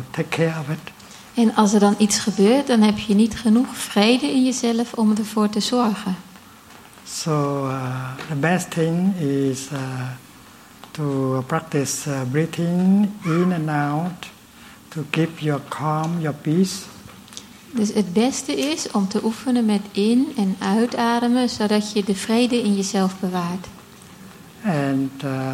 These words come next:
Speaker 1: during that time, you should believe that if you are calm, and then you will know how to, how to confront,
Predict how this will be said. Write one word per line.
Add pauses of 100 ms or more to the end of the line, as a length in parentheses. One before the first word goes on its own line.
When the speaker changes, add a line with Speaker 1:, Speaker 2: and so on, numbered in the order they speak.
(680)
Speaker 1:
during
that
time,
you
should
believe
that
if
you
are (100)
calm, (1000)
and
then
you
will
know
how
to, (1300)
how
to
confront,